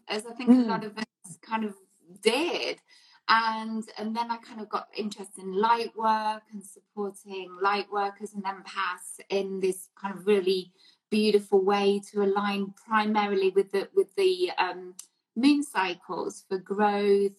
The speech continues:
Speaker 1: and intention setting and all of those sorts of things. And that's really, that's really my story.
Speaker 2: I love that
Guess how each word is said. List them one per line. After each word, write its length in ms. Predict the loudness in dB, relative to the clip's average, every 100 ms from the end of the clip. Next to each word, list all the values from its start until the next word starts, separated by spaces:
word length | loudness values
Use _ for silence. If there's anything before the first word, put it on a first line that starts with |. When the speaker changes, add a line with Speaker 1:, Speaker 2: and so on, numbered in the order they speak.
| -8
Speaker 1:
and 240 | -6 -6 -8
intention 680 | -10 -8 -6 -6 -8 -10 -10
setting 640 | -10 -12 -12 -12 -10 -8
and 140 | -10 -12 _ -20 -20 0
all 160 | 4 4
of 80 | 2
those 240 | 0 -2
sorts 280 | -10 -14 -14
of 100 | -6
things. 400 | -4 -4 -6 -10
And 240 | -10 -10 -2 2
that's 240 | 2 -2 -4
really, 380 | 2 2 0 _ 0
that's 200 | 0 0 0
really 120 | 2
my 200 | 2 -2
story. 800 | -4 2 4 4 0 -2 -4 -8 _ -20 -20 -8 2
Speaker 2:
I 140 | 4
love 300 | 4 2 2 0 -2
that 220 | -4